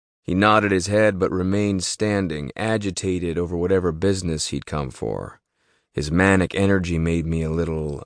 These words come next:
uneasy. "How do we do this?"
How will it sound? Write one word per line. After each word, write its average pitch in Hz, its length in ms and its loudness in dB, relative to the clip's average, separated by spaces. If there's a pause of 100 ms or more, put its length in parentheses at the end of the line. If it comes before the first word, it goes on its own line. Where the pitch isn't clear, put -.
uneasy. 85 840 -4 (1500)
"How - 280 0
do 139 120 4
we 131 120 4
do 143 180 6
this?" 107 320 2